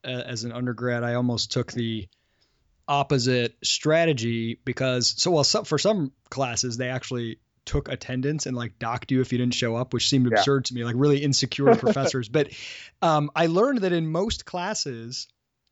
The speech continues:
Speaker 1: you had the option. You could either read the textbook or hear the lecture, but doing both was redundant. And in some classes, the professor actually wrote the textbook and just lectured, like, word for word from the chapters. And
Speaker 2: Yep.
Speaker 1: so,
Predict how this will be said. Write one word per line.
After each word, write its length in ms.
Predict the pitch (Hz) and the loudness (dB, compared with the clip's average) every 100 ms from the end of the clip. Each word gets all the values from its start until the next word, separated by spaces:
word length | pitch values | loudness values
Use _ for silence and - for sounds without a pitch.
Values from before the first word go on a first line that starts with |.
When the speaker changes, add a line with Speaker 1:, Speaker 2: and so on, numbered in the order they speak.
| _ _ - | _ _ -8
Speaker 1:
you 160 | 151 170 | -4 -2
had 180 | 180 | -2
the 140 | 160 139 | -2 -4
option. 520 | 147 170 - 107 110 | -4 -4 -6 -10 -8
You 100 | 123 | -6
could 180 | 135 139 - | -2 -4 -4
either 360 | 147 175 208 208 | -2 0 2 2
read 220 | 185 180 | 0 -4
the 80 | 156 | -6
textbook 580 | 143 147 - - 143 - | -6 -6 -4 -6 -6 -4
or 260 | 147 147 147 | 0 2 2
hear 240 | 143 139 | 0 -2
the 100 | 127 | 0
lecture, 400 | 123 151 - 120 | 0 -2 -2 -6
but 120 | 113 117 | -6 0
doing 280 | 139 131 | 2 2
both 280 | 123 131 127 | 4 2 0
was 220 | 120 107 | -4 -6
redundant. 420 | 113 104 208 123 - | -4 0 0 0 0
And 100 | 151 | 0
in 80 | |
some 180 | 139 285 | 2 2
classes, 320 | 247 160 135 | 2 2 0
the 60 | 131 | -4
professor 440 | 135 131 185 - | -6 -2 -2 0
actually 240 | 147 143 131 | 0 0 -2
wrote 300 | 117 135 143 | 0 0 0
the 60 | |
textbook 520 | 135 135 139 - 165 - | -2 -2 -2 -2 -2 0
and 120 | 127 | 0
just 200 | 135 127 | 0 0
lectured, 420 | 127 131 147 143 | -2 0 0 0
like, 180 | 123 117 | -2 -2
word 240 | 127 131 | -2 -2
for 100 | - | 0
word 220 | 127 131 | 0 0
from 160 | 131 123 | 0 0
the 80 | 117 | 0
chapters. 400 | - 120 175 180 - - - - | -2 -2 0 -2 -4 -16 -10 0
And 120 | 165 | 2
Speaker 2:
Yep. 40 | |
Speaker 1:
so, 400 | 185 170 160 156 | 4 4 4 2